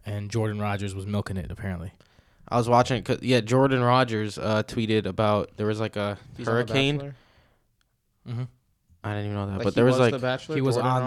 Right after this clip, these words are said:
Speaker 3: Rodgers?
Speaker 1: Bachelor. He was, like, one of the people vying for the heart of a, I don't know, or, or the other way around. I don't, I don't know.
Speaker 3: I don't know.
Speaker 2: There was some type of natural disaster. Uh, I don't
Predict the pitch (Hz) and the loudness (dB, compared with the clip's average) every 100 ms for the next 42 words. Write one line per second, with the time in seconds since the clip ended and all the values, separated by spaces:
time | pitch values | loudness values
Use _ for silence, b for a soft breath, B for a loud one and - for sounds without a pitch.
0 | 110 110 104 - 104 110 113 107 113 110 | 0 -2 -2 -4 -4 -4 -4 -4 -2 -2
1 | 117 104 107 101 95 _ _ _ 101 110 | -2 -2 -2 -2 -4 _ _ _ -6 -2
2 | 107 104 - 101 98 101 98 98 98 - | -2 -4 -6 -4 -2 -4 -4 -8 -10 -2
3 | 131 143 107 113 - 120 127 117 117 117 | -2 0 -2 -6 -4 -4 -2 -2 -2 -2
4 | 107 98 131 - 107 104 87 82 B - | -4 -2 -2 -4 -6 -8 -10 -14 B -18
5 | 98 95 135 165 175 165 165 156 117 117 | -8 2 4 6 4 4 4 4 2 2
6 | 123 123 113 107 110 - 135 131 B B | 2 0 2 2 2 0 -2 -2 B B
7 | B B 104 101 101 107 107 | B B -2 0 0 0 -2